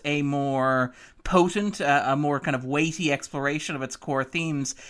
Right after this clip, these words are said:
It's perhaps more substantial in kind of what it's saying and what it's saying about what it's saying.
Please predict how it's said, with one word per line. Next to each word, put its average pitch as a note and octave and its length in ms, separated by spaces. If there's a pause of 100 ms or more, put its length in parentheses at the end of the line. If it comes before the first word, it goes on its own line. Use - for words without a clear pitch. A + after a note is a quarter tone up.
(120)
It's F3+ 140
perhaps G#3+ 340
more F#3+ 380
substantial F3+ 800
in D3+ 140
kind D#3 120
of C#3 100
what D3 180
it's C#3 120
saying D3+ 460
and B2 100
what C3+ 160
it's C3+ 140
saying C3 440
about C#3+ 440
what A#2 140
it's A2+ 120
saying. G2+ 440